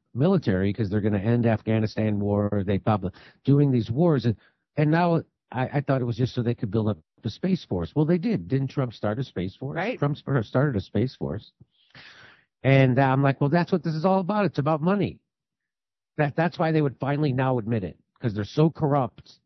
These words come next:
Speaker 1: that they'll even use these secrets to try to pat, you know, g-, g-, uh, spend money, your money, on their corporations to do whatever they do to s-, keep us safe from aliens. And then I found this video.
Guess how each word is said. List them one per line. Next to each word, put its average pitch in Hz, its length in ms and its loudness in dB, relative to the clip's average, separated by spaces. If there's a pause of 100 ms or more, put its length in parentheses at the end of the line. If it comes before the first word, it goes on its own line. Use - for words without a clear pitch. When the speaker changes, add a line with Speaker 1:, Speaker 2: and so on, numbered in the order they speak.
(140)
Speaker 1:
that 113 180 -6
they'll 123 180 0
even 135 220 2
use 131 280 0
these 131 200 0
secrets - 720 -4 (500)
to 131 60 -2
try 131 220 2
to 127 80 -2
pat, 127 380 -2 (420)
you 131 140 -2
know, 113 160 0
g-, 87 160 -12
g-, 95 160 -12
uh, 117 220 0
spend 151 420 0
money, 135 460 0
your 135 220 0
money, 123 420 0 (260)
on 135 220 0
their 147 180 2
corporations 160 880 -2
to 135 100 -6
do 143 160 2
whatever 143 340 2
they 139 180 0
do 127 360 0 (460)
to 139 80 0
s-, - 220 -6
keep - 260 -2
us 175 140 -2
safe 131 280 0 (640)
from 156 180 0
aliens. 143 600 0 (240)
And 190 160 2
then 247 100 0
I 269 120 0
found 196 340 0
this 214 200 -2
video. 98 460 -4